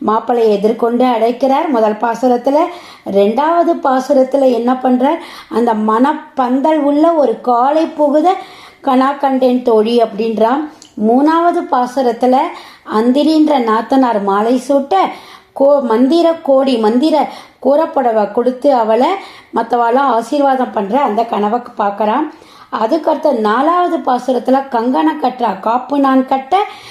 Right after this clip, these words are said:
கனா கண்டேன் தோழினும். ஐந்தாவது பாசுரத்துல என்ன பண்றா? எதிர்-, எதிர்க்க,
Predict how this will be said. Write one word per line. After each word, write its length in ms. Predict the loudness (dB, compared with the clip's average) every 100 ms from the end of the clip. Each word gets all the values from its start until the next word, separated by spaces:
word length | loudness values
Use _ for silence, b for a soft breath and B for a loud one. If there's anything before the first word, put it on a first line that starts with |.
| B -4
கனா 380 | -2 0 0 0
கண்டேன் 460 | 0 2 0 0
தோழினும். 640 | 0 2 2 2 2 0 B B B
ஐந்தாவது 760 | -2 2 2 2 2 2 0
பாசுரத்துல 920 | -2 -2 -2 0 0 0 0 2 2 0 -4 B B
என்ன 220 | -2 0
பண்றா? 380 | 0 -2 0 -2 -4 B B -2
எதிர்-, 480 | 0 0 2 2 4
எதிர்க்க, 600 | 2 0 -2 0 0